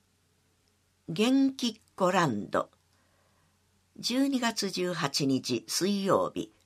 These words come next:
午後三時三十分から四時三十分。私立エスポワール。木を使って写真カード立てを作ります。幼児と保護者、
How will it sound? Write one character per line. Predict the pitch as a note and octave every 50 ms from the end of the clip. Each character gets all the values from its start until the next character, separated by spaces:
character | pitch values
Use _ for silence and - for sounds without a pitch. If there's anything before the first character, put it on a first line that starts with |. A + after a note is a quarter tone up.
| _ _ _ _ _ _ -
午 | - C4 C4
後 | - G3
三 | - - - B3 A3+ G#3 G3
時 | - D#3 D3+
三 | - - C3+ D#3+ F#3
十 | F#3+ - G3+
分 | G#3 - _ - B2+ B2 A2
か | - - A#2+
ら | A2 A2+ A2 - -
四 | - - A#3 -
時 | - D3+ A2
三 | - - - G2 A#2 D3 C#3+
十 | C3+ B2 B2+ - - _ _
分。 | - F2 D#2+ - _ _ _ _ _ _ _ _ _ _ _ _ _ _ _ _ _ _ _ _ _ _ _ _ _ _ _ _ _ _
私 | - - - B3
立 | A#3 A3 E3+ - - - - - -
エ | - C3+
ス | C3+ - - -
ポ | _ - G#3 G3+
ワ | F#3 F3 D#3 A2 D2
ー | G2+
ル。 | - - - - - _ _ _ _ _ _ _ _ _ _ _ _ _ _ _ _ _ _ _ _ _ _ _ _ _
木 | - - C4+ C4+
を | G#3 D3+
使 | - - - - - B2+
っ | C3+ -
て | _ _ _ - C3 - - - _ _ -
写 | - - E3 E3+
真 | - - - A#3 A3+ A3 G#3 - - _ -
カ | - G3+ A#3 B3+
ー | B3
ド | - C4
立 | A#3 - A#3 A3 G#3+
て | - C3+
を | G#2 E2 D#2+ -
作 | - - - -
り | - -
ま | D2+ E2 C2 -
す。 | - - - - _ _ _ _ _ _ _ _ _ _ _ _ _ _ _ _ _ _ _ _ _ -
幼 | A#3 C4 C4 A3 F#3+
児 | E3 - - -
と | - A#2+ A2+ - -
保 | - - - A#2+
護 | - C3 -
者、 | - - - G#2+ -